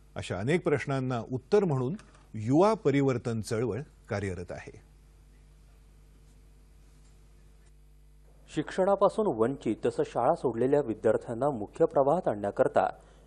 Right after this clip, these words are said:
Speaker 2: युवा परिवर्तन हा उपक्रम राबवला जात आहे. या उपक्रमांतर्गत झोपडपट्टी तसंच ग्रामीण भागात राहणाऱ्या मुलांना विविध कौशल्यांसंदर्भात माहिती दिली जाते. त्यांच्याकरता कार्यशाळेचंही आयोजन केलं जातं.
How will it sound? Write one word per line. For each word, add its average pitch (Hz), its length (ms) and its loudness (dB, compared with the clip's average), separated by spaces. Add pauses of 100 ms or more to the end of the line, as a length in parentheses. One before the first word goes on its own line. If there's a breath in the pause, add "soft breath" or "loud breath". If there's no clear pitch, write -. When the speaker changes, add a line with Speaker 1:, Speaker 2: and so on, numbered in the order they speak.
(140)
Speaker 2:
युवा 117 320 4
परिवर्तन 131 600 2 (180)
हा 135 120 4
उपक्रम 127 480 2
राबवला 98 420 4
जात 98 200 0
आहे. 98 240 0 (560)
या 101 180 2
उपक्रमांतर्गत 98 920 0 (540 soft breath)
झोपडपट्टी 165 580 -2 (100)
तसंच 160 200 -2 (100)
ग्रामीण 117 300 4
भागात 131 360 0
राहणाऱ्या 120 380 0
मुलांना 101 440 0 (340 soft breath)
विविध 120 260 2
कौशल्यांसंदर्भात 131 1160 0
माहिती 101 340 -4
दिली 98 220 -6
जाते. 101 340 2 (640 soft breath)
त्यांच्याकरता 113 600 0
कार्यशाळेचंही 120 1000 0
आयोजन 110 400 0
केलं 95 260 -2
जातं. 98 340 2